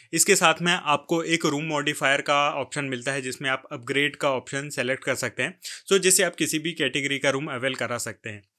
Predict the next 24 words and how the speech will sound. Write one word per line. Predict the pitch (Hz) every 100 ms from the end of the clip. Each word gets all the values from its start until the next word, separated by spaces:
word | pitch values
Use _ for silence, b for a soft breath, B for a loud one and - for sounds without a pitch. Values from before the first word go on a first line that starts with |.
| -
तो | 165
आप | 147 143
यदि | 160 156
आईसीआईसीआई | 147 123 151 135 160
Lombard | 135 131 180
का | 160
एलिवेट | 131 131 135 143
ले | 131
रहे | 127
हैं, | 123 147
तो | 185
आपको | 175 151 143 170
यह | 170
रूम | 165 139 156
मॉडिफायर | 143 131 135 135 139
का | 143
जो | 135 151 151 165 -
राइडर | 143 123 139 135
है | 131
वह | 131
लेना | 147 127 135
बहुत | 127 117 120
ज़रूरी | 117 110 117 139
है, | 139